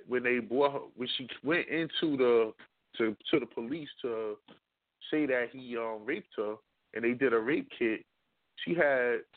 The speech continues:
several different men's sperm inside of her already. That, you know, not just Kobe's. And she had, um, a couple of different guys, or a different, a, a, a different guy other than Kobe's pubic hair inside of her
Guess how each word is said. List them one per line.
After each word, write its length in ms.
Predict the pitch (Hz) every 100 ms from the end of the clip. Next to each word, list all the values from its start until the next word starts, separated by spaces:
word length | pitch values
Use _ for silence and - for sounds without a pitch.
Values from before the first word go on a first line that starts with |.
| -
several 360 | 180 190 180 180
different 440 | 160 170 160 135
men's 340 | 147 151 139 127 - -
sperm 420 | 160 175 156 120
inside 540 | 113 117 - 185 190
of 80 | 110
her 260 | 104 - 107
already. 500 | 104 120 117 98 87 _ _ _ _ _ _
That, 140 | - - - _ _ -
you 100 | 131
know, 100 | 113
not 260 | 110 160 -
just 140 | 175 -
Kobe's. 460 | 214 214 127 92 - - - _ _ _ _ _ -
And 200 | 185 196
she 80 | -
had, 480 | 185 175 156 147 135 - _ -
um, 360 | 135 135 117 73 _
a 40 | - -
couple 340 | 190 - 160
of 120 | 143 127
different 380 | 139 - 127
guys, 440 | 120 120 117 117 117 113
or 80 | 113
a 40 |
different, 420 | 113 156 156 151 -
a, 460 | 110 101 - - 113
a, 300 | 110 - 110
a 20 |
different 440 | 117 151 147 123
guy 400 | 127 127 120 113 -
other 220 | 127 135
than 140 | 120 110 -
Kobe's 360 | 139 127 113 - -
pubic 320 | 214 202 139 -
hair 300 | 127 120 120
inside 400 | 117 - 107 107
of 60 |
her 120 | 113